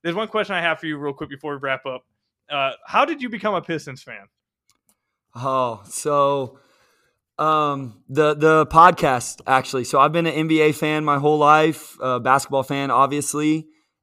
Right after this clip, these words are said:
Speaker 2: And my host got a chance to do the, the podcast, and he asked me if I wanted to do it. So I'm honestly a transplant, uh, Koo. Like, uh, uh, you know, that's, sometimes I feel bad.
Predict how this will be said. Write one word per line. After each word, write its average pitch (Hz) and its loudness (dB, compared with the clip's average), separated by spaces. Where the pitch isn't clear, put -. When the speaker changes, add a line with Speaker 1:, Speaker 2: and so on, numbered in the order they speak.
Speaker 2:
And 127 -6
my 127 2
host 143 2
got 147 2
a 143 -2
chance 143 -8
to 147 -6
do 147 -4
the, 143 0
the 139 -4
podcast, 147 2
and 131 -6
he 127 -6
asked 131 -4
me 135 -4
if 131 -6
I 135 4
wanted 143 -2
to 135 -6
do 139 -4
it. 175 -4
So 139 0
I'm 139 -2
honestly 156 -2
a 139 0
transplant, 139 -8
uh, 117 -4
Koo. 120 -6
Like, 117 -6
uh, 117 -6
uh, 110 -8
you 123 -8
know, 123 -4
that's, 127 -6
sometimes 160 0
I 143 4
feel 160 4
bad. 160 4